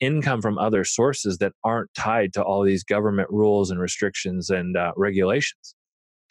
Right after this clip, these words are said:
And so that is really, I think when couples see that of like, "Oh, wow, like, well, now what do we have to do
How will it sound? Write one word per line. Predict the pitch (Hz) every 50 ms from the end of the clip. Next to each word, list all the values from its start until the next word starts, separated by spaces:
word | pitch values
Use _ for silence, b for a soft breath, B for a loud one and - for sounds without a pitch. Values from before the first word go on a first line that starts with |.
| - _ -
And | 110 110 104 98
so | - - 117 110 107 104 101 95 - - _ _ _ _ _ _
that | - 123 107 113 120 135 139 - -
is | 117 110 98 95
really, | 107 113 113 117 113 110 107 104 101 95 92 - _ _ _ -
I | 107 123
think | - 143 127 110 -
when | 127 117 113 110
couples | 98 - 135 127 117 101 92 -
see | - - 202 208
that | 131 92 90 90 95
of | 95 87
like, | 101 98 90 87 85 - - _ _ _ -
"Oh, | 131 156 139 101
wow, | 95 95 113 139 123 90 76 71 - - _ - -
like, | 104 98 82 80 80 _ _ _ _ _ _ _ _
well, | - 127 113 113 107 104 110 101
now | 104 110 127 165
what | 160 123
do | 104 95
we | 92 92 85
have | 87 90 85 - -
to | 87
do | 80 82 71 60